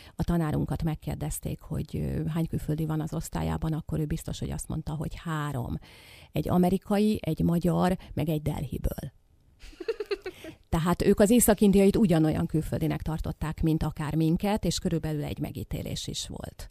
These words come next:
Ö, egyébként felnőtt fejjel teljesen simán lehet tanulni, hát itt megvannak a, az alapok, és elindul az ember az A betűnél, és aztán később megtanul olvasni, tehát ez pontosan így történik, és, ö, nem, hát az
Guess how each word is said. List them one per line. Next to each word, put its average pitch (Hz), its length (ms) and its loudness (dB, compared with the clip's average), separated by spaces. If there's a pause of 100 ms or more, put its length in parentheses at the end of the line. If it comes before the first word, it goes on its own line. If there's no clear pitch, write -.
Ö, 180 260 0 (180)
egyébként 240 680 6 (320)
felnőtt 262 420 8
fejjel 233 300 4
teljesen 185 420 4
simán 165 340 2
lehet 165 260 0
tanulni, 165 460 2
hát 185 200 -2
itt - 320 -4
megvannak 160 480 -2
a, 156 320 -4
az 165 180 -4
alapok, 220 460 -2
és - 220 -8 (480)
elindul 165 420 -2
az 165 120 0
ember 151 220 0
az 165 100 -2
A 151 140 -4
betűnél, 151 440 -2
és 160 180 -4
aztán 156 300 -6
később - 300 -8
megtanul - 400 -4
olvasni, 98 480 -4
tehát - 280 -4
ez - 80 -6
pontosan 160 440 -2
így 156 140 -2
történik, 240 640 0 (640)
és, 175 580 0
ö, 175 300 2 (1080)
nem, 165 460 0 (100)
hát 175 140 -2
az 208 100 2